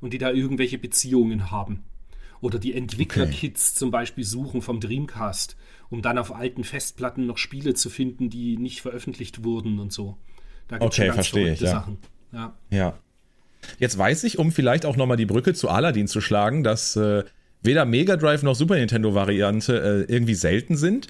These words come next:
Speaker 2: G-, weißt du davon, ob es ein seltenes Aladdin-Spiel gibt,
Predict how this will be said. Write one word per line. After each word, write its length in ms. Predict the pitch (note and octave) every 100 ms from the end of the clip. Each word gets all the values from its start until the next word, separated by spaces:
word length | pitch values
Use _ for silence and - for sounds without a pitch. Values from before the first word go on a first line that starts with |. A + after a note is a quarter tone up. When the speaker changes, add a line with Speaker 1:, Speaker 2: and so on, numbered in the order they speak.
| - -
Speaker 2:
G-, 240 | G#2+ G2+ F#2
weißt 360 | A2 C#3 -
du 120 | B2
davon, 440 | D3 F#3 F3+ F3+ G#3
ob 180 | C#3+ C#3
es 340 | C#3 - -
ein 280 | A2+ A2 G#2+
seltenes 840 | E2+ D#2+ E2+ C3+ E3 F#3 G3+ - -
Aladdin-Spiel 1000 | C#3 G3 F#3+ E3+ F3+ E3+ - E3 G3+ F3+
gibt, 400 | D3+ F#3+ -